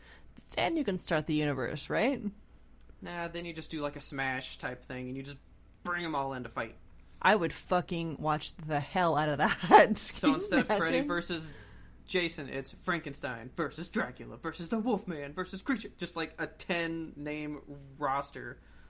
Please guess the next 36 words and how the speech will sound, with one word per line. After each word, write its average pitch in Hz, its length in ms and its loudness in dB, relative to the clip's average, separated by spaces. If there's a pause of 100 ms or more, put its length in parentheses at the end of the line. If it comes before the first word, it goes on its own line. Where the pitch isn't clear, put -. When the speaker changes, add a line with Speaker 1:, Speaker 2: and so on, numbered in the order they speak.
(120)
Speaker 2:
Longest 156 480 6
Speaker 1:
I, 190 120 8
I 208 60 6
Speaker 2:
movie 147 260 0
title 139 300 0
of 135 80 -2
all 190 100 2
Speaker 1:
fucking, 127 200 0
Speaker 2:
time. 135 220 -4 (560)
Speaker 1:
I 170 100 4
want 208 200 4
them 190 120 -2
to 165 80 -2
bring 165 280 2
back 151 460 2
Creature 165 280 0
from 165 140 -6
the 143 60 -4
Black 139 300 -2
Lagoon, 147 460 -2 (120)
and 165 120 0
I 160 40 4
want 160 260 0
Guillermo, 151 280 -2
Speaker 2:
Hmm. 143 220 -6
Speaker 1:
Guillermo 151 560 -2
del 139 140 -2
Toro 147 440 0 (340)
to - 100 -8
do 147 160 -2
that. 131 260 0 (280)
Speaker 2:
Oh, 135 100 -4
it'd 123 140 -6
be 135 60 -12
so 127 180 -10
good. 110 260 -12